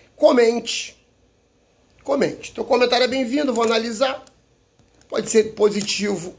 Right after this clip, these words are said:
ou comentário ou negativo. Mas nós estamos aqui pra trocar ideias, vamos dizer assim. Quando eu não tenho revelações, tem pessoa me questionando sobre isso, que às vezes eu falo muito sobre política, sobre opiniões, mas se eu não me é trazido,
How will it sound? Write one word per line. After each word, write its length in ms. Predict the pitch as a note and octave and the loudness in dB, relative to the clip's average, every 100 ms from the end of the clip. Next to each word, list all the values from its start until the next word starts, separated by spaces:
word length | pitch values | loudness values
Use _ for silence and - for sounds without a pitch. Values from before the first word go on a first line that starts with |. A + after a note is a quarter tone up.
| - | 2
ou 220 | A#3+ - | 2 2
comentário 480 | G#3 F#3+ F#3 F3+ F#3 | 0 -2 0 0 0
ou 80 | F3 | -2
negativo. 560 | F3+ G3 G3 A#3 - - _ _ _ _ _ _ | 0 -2 -2 -8 -10 -14 _ _ _ _ _ _
Mas 220 | - E3+ | -6 -2
nós 180 | F3+ G3 | 0 0
estamos 300 | - G3+ G3 | 0 -2 -2
aqui 240 | G3+ G#3 A3+ | -2 -4 -8
pra 360 | - B3 B3+ B3+ _ _ _ _ _ _ _ _ _ _ | -6 -8 -8 -12 _ _ _ _ _ _ _ _ _ _
trocar 340 | - - C#4 C#4 | -2 2 2 2
ideias, 420 | F#3+ D#3 D3 C3 | 0 -6 -8 -4
vamos 220 | F#3+ A3 | 0 0
dizer 240 | F#3 F#3 | 0 0
assim. 340 | G3 - - - _ _ | 0 -4 -14 -20 _ _
Quando 240 | - C4+ C#4+ | -2 2 4
eu 80 | |
não 120 | C#4 C4+ | 2 2
tenho 180 | G#3 | 2
revelações, 920 | F3 F3+ F3+ F3 E3 - B3 D#3+ - | 2 0 0 -2 -2 2 2 2 -6
tem 240 | - D#3+ D3+ _ _ _ | -10 -10 -10 _ _ _
pessoa 240 | - - | -16 -10
me 80 | D3+ | -10
questionando 400 | D3 D#3 D3+ D#3 | -8 -6 -2 -2
sobre 260 | D#3 D#3+ G#3+ | -2 0 0
isso, 200 | - - - _ _ _ - | 0 -4 -20 _ _ _ -4
que 60 | |
às 60 | D#3 | 0
vezes 140 | E3+ | 0
eu 60 | E3+ | 2
falo 160 | E3+ F3 | 2 2
muito 200 | E3+ E3+ | 0 -2
sobre 180 | E3 | -4
política, 500 | - F#3+ A#3 A3 - | -2 -2 0 -2 -4
sobre 240 | D#3 E3+ E3 | -6 -4 -6
opiniões, 640 | - F#3 G3 A3+ B3 - - - _ | -4 0 2 0 -2 -10 -18 -20 _
mas 100 | C5+ | -4
se 100 | - | 2
eu 100 | F4 | 4
não 260 | F4 D#4+ D#4 | 4 4 4
me 260 | C#4 C#4+ C#4 | 2 2 2
é 120 | B3+ | 0
trazido, 1000 | C4+ C4 B3 G3 B3+ E4 B3 F3 D3+ | 0 0 0 -4 -2 -2 -4 -8 -10